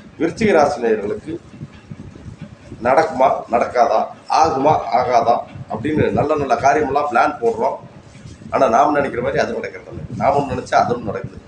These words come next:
அப்படி மாறி மாறி நடந்துட்டு இருக்குது. அந்த விருச்சிக ராசி நேயர்களுக்கு இந்த வார இறுதியில் நன்மை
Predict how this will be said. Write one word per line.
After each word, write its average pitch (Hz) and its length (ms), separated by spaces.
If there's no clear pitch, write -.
அப்படி 117 280
மாறி 135 200
மாறி 139 200
நடந்துட்டு 113 280
இருக்குது. - 240
அந்த 117 160
விருச்சிக 147 340
ராசி 131 260
நேயர்களுக்கு 110 460
இந்த 117 220
வார 160 100
இறுதியில் 135 340
நன்மை 151 280